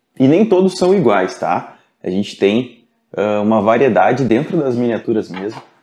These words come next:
Dentro dos balofos, tem alguns balofos, ah, com machado cravado, tem outros balofos diferentes. É, aqui tem um balofo, por exemplo, que, ó, é uma bailarina, né?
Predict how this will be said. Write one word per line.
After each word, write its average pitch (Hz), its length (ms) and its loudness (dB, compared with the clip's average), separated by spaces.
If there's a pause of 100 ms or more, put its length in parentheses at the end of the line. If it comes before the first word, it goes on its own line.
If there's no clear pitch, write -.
(100)
Dentro 120 280 -2
dos 120 180 0
balofos, 110 580 -2
tem 113 140 -6
alguns 110 400 0
balofos, 120 760 -2 (360)
ah, 95 240 -6
com 101 160 -10
machado 98 340 -6
cravado, 113 480 -2
tem 104 140 -6
outros 104 180 -6
balofos 101 340 -6
diferentes. 123 560 -6 (320)
É, 101 120 -8
aqui 107 180 -8
tem 117 100 -6
um 113 80 -2
balofo, 110 380 2
por 107 120 0
exemplo, 113 220 -2
que, 120 80 -4
ó, 90 300 -4
é 101 100 -6
uma 101 280 -2
bailarina, 110 840 0 (560)
né? 95 380 -8